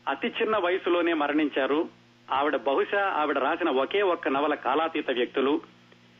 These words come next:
ఈ రోజుకి కూడా ఆధునిక సాహిత్యంలో అనర్ఘరత్నంగా పరిగణించబడుతోంది ఈ కాలాతీత వ్యక్తులు అనేటటువంటి నవల.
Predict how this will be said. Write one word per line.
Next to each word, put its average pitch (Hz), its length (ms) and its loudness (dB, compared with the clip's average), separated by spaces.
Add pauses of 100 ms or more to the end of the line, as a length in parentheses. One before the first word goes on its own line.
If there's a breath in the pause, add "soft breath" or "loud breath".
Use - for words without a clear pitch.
(200)
ఈ 175 140 0
రోజుకి 220 360 0
కూడా 165 440 0 (300)
ఆధునిక 190 560 0
సాహిత్యంలో 160 760 0
అనర్ఘరత్నంగా 147 1040 -2 (720 loud breath)
పరిగణించబడుతోంది 151 920 0
ఈ 147 220 -2
కాలాతీత 151 580 -2
వ్యక్తులు 131 400 0
అనేటటువంటి 117 680 0
నవల. 113 280 0